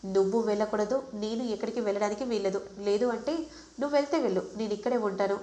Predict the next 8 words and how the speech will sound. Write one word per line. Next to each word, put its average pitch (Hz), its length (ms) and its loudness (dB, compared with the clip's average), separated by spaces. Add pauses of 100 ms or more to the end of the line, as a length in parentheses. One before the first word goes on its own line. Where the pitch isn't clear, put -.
(280)
అసలు 214 220 0
నాకు 214 200 -4
ఈ 202 40 -6
కొంపే 190 340 2
నచ్చట్లేదంటే 233 680 0 (440)
ఇంకా 196 340 0
అయోధ్యపురం 208 580 4
అట, 190 140 2